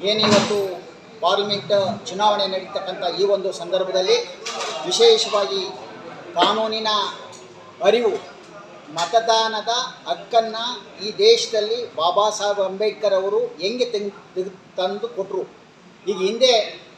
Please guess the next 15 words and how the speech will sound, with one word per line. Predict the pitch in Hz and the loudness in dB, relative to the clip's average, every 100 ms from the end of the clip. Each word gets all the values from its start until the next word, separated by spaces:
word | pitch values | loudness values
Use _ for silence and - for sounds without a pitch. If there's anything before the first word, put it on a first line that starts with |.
| - | -6
ರಾಜರ | 165 208 220 240 220 | 2 4 4 2 2
ಆಡ-, | 185 170 208 220 170 | 2 0 2 0 0
ಆಡಳಿತ | 202 220 208 208 | 0 0 0 -2
ಇದ್ದಂಥ | 196 196 185 | -2 -2 -2
ಸಂದರ್ಭದಲ್ಲಿ | 185 180 180 185 196 202 233 - | -4 -4 -4 -2 -2 0 -2 -2
ಭಾರತ | 165 190 208 220 | 0 0 2 -2
ದೇಶದ | 214 208 214 214 214 - | 0 0 0 -2 -2 -4
ಸಂವಿಧಾನ | 185 208 208 208 | -4 -2 -2 2
ಜಾರಿಗೆ, | 214 214 214 214 208 214 208 - - - - - 117 - 440 - - 110 104 427 - 110 - - - - - - - - - | 6 10 10 10 6 0 -4 -6 -12 -18 -20 -20 -20 -20 -20 -20 -20 -18 -18 -20 -20 -20 -20 -20 -20 -20 -20 -20 -20 -20 -2
ಜಾರಿಗೆ | 196 214 226 226 226 - - - | 4 6 6 4 0 -2 -10 -4
ಹಿಂದೆ | 226 262 226 - - - - - - - - - | 2 4 4 2 -6 -20 -18 -18 -18 -20 -18 -6
ಈ | 214 | 2
ದೇಶದಲ್ಲಿ | 202 233 - - 269 254 202 214 - - - - - - 185 160 - | 6 6 4 0 0 2 0 -2 -12 -20 -20 -20 -20 -20 -20 -12 -4
ಮತದಾನದ | 202 233 226 233 226 214 | -2 0 2 2 2 0
ಹಕ್ಕು | 208 214 254 208 208 | 2 2 2 2 0